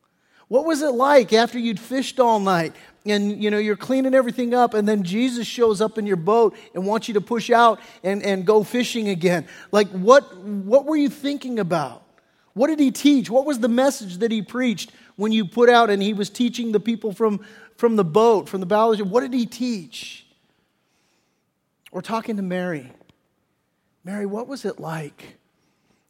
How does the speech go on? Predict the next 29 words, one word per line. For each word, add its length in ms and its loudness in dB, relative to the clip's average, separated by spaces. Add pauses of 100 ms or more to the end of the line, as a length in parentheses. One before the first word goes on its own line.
when 160 -8
the 140 -4
angel 400 -6
told 380 -6
you 80 -14
that 120 -14
you 120 -16
were 120 -14
pregnant 560 -16 (760)
with 100 -14
the 60 -16
Son 240 -14
of 100 -12
God? 300 -18 (1600)
Mary, 240 -6
what 200 -6
was 160 -8
it 140 -12
like 400 -6
when 260 -6
Joseph 500 -8
came 340 -6
to 140 -10
you, 240 -14 (500)
when 140 -8
he 60 -6
first 420 -4
found 300 -2
out, 340 -10